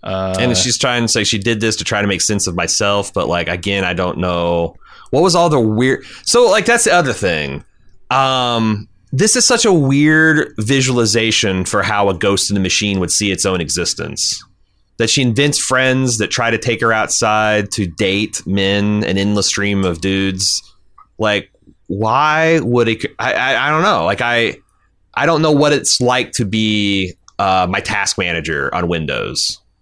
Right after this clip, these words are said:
Speaker 1: Sure.
Speaker 2: But
Speaker 1: Yeah, the puzzling one is her boss to me. Like, why create an adversary for yourself if your, your whole point is you're trying to wake yourself up to the fact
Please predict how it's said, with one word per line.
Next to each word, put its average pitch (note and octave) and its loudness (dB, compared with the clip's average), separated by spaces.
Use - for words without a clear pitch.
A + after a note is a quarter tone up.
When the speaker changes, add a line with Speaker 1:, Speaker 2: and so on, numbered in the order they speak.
Speaker 1:
Sure. F#2+ -6
Speaker 2:
But B2 2
Speaker 1:
Yeah, G3 -4
the F#3 -4
puzzling F#3 -4
one A#2+ -2
is G2+ -6
her F#2 -12
boss A2+ -4
to - -8
me. F2 -8
Like, G#2 -6
why C3+ -2
create B2 -4
an G#2+ -2
adversary F#2 -6
for G#2+ -4
yourself A2+ -4
if G#2+ -8
your, A2+ -4
your A#2+ -4
whole A#2+ -4
point C#3+ -2
is A2 -4
you're G2+ -4
trying A2 -4
to G2 -4
wake G2 -6
yourself G2 -6
up G#2+ -6
to - -10
the F2+ -8
fact - -6